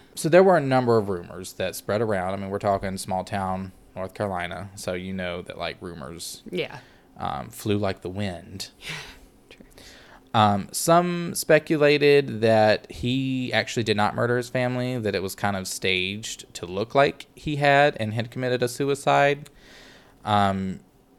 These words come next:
Speaker 1: people say that it was an organized crime incident, like, you know,
Speaker 2: But
Speaker 1: to
Speaker 2: what kind of organized crime were they part of?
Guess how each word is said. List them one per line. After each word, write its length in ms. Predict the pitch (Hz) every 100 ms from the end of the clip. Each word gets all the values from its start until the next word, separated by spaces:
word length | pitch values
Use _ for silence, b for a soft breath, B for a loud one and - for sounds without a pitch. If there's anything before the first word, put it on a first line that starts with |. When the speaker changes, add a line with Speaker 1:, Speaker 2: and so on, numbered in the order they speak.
| _ _ _ _ _
Speaker 1:
people 300 | - 120 117
say 240 | 110 113 107
that 180 | 104
it 200 | 101 101
was 440 | 98 98 95 95 -
an 100 | 104
organized 600 | 95 101 101 98 95 -
crime 500 | - - 110 113 117
incident, 800 | 117 120 117 110 113 113 113 110 -
like, 440 | 98 95 92 87 - - _ _ _ -
you 120 | 117
know, 300 | 101 92 92 92 _ _ _ -
Speaker 2:
But 60 | 190
Speaker 1:
to 80 | 233
Speaker 2:
what 160 | 302 381
kind 160 | 440
of 60 | 247
organized 400 | 214 247 233 220
crime 260 | 202 185 208
were 100 | 156
they 120 | 139
part 260 | 139 139 131
of? 300 | 127 139